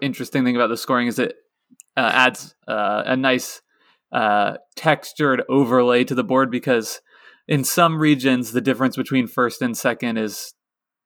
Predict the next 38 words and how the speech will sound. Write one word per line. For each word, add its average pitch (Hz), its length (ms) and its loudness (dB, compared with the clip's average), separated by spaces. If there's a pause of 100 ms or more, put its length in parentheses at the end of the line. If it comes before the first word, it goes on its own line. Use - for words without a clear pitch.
(100)
two 196 220 4
points, 160 580 0 (420)
uh, 110 480 4 (200)
where 131 280 4
in 123 100 2
others 123 400 4
it's 107 160 -8
just 123 240 -2 (340)
five 123 320 6
for 120 160 -4
first, 120 360 -2
four 123 260 4
for 123 200 -2
second. 147 540 -2
So 117 280 2
tying 117 420 -2
for 110 160 -12
first, 120 420 0 (220)
you 135 160 0
know, 110 280 0
you're 131 140 0
not 113 220 2
really 110 600 0
giving 127 280 4
up 117 160 2
anything, 113 600 0 (200)
one 131 240 2
point, 120 400 0 (100)
no 135 140 2
big 113 220 -2
deal. 120 360 2 (320)
Uh, 117 260 4 (140)
but 127 260 2 (260)
with 143 180 0
the 131 100 -2
special 170 480 2
scoring 120 420 0
involved, 113 460 2